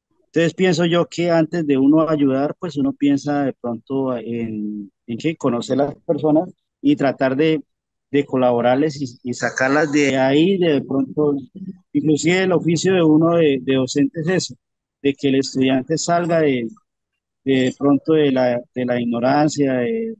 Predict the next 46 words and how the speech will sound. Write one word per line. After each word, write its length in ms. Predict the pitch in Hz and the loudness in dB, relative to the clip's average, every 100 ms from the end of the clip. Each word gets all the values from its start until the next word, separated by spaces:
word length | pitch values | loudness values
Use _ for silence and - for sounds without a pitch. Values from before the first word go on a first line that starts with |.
| _ | _
de, 200 | 123 120 120 | -6 -6 -6
de 100 | 123 | -6
muchas 340 | 120 - 147 - | -6 -4 -6 -2
cosas 280 | 147 143 - | -2 -2 -6
que 100 | 123 | -10
de 80 | - | -8
pronto, 640 | 123 123 - 143 139 127 117 | -6 -6 -2 0 0 -2 -4
eh, 400 | 113 113 110 110 _ _ | -6 -8 -10 -12 _ _
no 180 | 131 139 | 0 2
le 80 | 139 - | 0 -2
puede 160 | 139 139 | -2 -2
ofrecer 360 | 135 123 117 | -2 -10 -8
el, 160 | 127 139 123 | -6 -8 -10
el 80 | |
padre 220 | - 117 131 | -10 -8 -6
de 60 | |
familia, 320 | 135 117 127 | -6 -6 -6
de 40 | 135 | -8
pronto 300 | 113 - 131 | -12 -10 -8
uno 180 | 127 127 | -6 -8
sí 120 | - | -10
como 220 | - 127 120 | -2 -2 -2
docente, 360 | - 104 - _ _ _ _ _ _ | -8 -14 -14 _ _ _ _ _ _
de 120 | 131 127 | -8 -6
que 300 | 123 113 113 | -6 -4 0
él 100 | 123 | -2
aprenda 380 | 120 123 120 | 0 0 0
a 20 | 117 | 0
leer, 340 | 110 110 113 | 0 0 0
a 80 | 113 | -4
escribir, 560 | - 107 104 110 113 - | -10 -16 -12 -10 -12 -4
bueno, 200 | 131 - _ _ - - - - _ | -4 -4 _ _ -20 -20 -20 -20 _
y 120 | 139 | 0
pienso 340 | 135 139 139 151 | 2 0 2 -2
que, 480 | - 139 127 127 - _ | 0 0 0 -2 -8 _
pues, 180 | 135 127 | 0 2
nosotros 420 | 123 123 120 156 | 0 -2 0 0
estamos 440 | 135 - 123 135 143 | 0 -2 2 2 2
en 140 | 123 | 0
e-, 160 | 110 113 - | -2 -4 -10
en 120 | 117 | -14
esa, 220 | 113 127 110 | -12 -16 -14
en 140 | 117 113 | -12 -12
esa, 460 | 117 123 127 120 113 _ | -12 -6 -6 -6 -10 _
en 160 | 113 | -16
esa 100 | 110 | -14